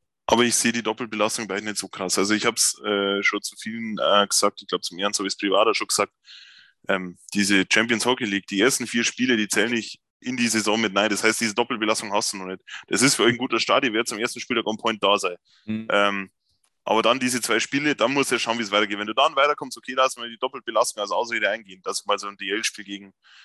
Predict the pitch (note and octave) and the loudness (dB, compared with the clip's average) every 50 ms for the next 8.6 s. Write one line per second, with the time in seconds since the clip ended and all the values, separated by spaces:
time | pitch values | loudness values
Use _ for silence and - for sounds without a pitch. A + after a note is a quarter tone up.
0 | - - _ _ _ - F#2+ F#2+ F#2 F#2+ G#2 G#2+ G2+ F#2 - _ _ _ - A#2+ | -20 -20 _ _ _ -2 0 2 4 4 4 2 0 -4 -8 _ _ _ -4 0
1 | A#2 A#2+ A2+ G#2+ G#2 F#2 A2+ - - - G2 F2+ - - _ _ - G2+ G2+ - | 0 2 0 2 2 0 0 0 0 -2 -2 -4 -6 -16 _ _ -10 -6 -4 2
2 | A#2 A2+ A2 - _ - - - - - _ _ - - G2+ G#2 G2+ G#2 G2+ G2 | 2 2 2 0 _ -14 -16 -16 -18 -20 _ _ 0 2 2 2 4 2 2 4
3 | G2 G2 G2 G2 G#2+ G#2 G#2+ C3 D3 D3+ C#3+ C3 A#2 _ _ _ _ _ _ - | 4 2 2 0 2 2 2 2 2 2 -4 -8 -12 _ _ _ _ _ _ -12
4 | A2 A2+ A2 - - A#2+ A2+ A2+ A2+ G#2+ G#2+ A2+ A2 - - A2 G#2+ G#2+ G#2+ G#2 | -10 -8 -4 0 4 6 6 6 6 4 2 -2 -4 0 2 4 4 6 4 4
5 | G#2 G#2 G2+ G2+ G#2 F#2 F#2 F2 - - - - G2+ G#2 G#2 G#2 G#2 G#2 G#2 G#2 | 2 0 0 0 -2 -4 -4 -8 -10 -16 -6 -2 2 4 4 6 6 4 4 2
6 | G#2 G2+ A2 B2 C3 A#2 A2 G#2+ G#2+ F#2+ G2+ G2 G2+ G#2+ A2+ B2+ A#2+ A2+ G2 F#2+ | 0 -2 -2 -2 -2 -2 0 0 2 2 2 2 4 2 2 2 2 2 0 0
7 | G2 - - _ _ - - - - - - - _ _ _ _ _ _ _ _ | 0 -4 -10 _ _ -20 -20 -20 -20 -20 -20 -20 _ _ _ _ _ _ _ _
8 | _ _ _ _ _ - - A#2+ A#2+ A#2+ A#2+ | _ _ _ _ _ 0 2 4 4 4 4